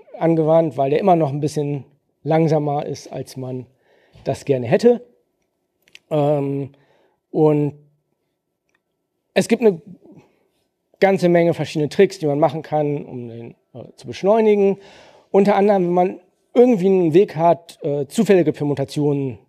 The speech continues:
zu kriegen, zum Beispiel, indem man einfach beliebige lange Zugfolgen probiert. Ähm, und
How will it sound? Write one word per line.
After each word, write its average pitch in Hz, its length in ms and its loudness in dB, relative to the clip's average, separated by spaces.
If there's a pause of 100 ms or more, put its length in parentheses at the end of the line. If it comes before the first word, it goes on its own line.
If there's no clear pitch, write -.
(140)
zu - 140 -14
kriegen, 139 420 -8
zum 127 140 -14
Beispiel, 135 560 -6
indem 156 240 0
man 160 140 2
einfach 175 160 -2
beliebige 165 560 2
lange 147 480 0
Zugfolgen 123 640 -6 (680)
probiert. 196 560 -2 (680)
Ähm, 151 560 4 (500)
und 151 680 -2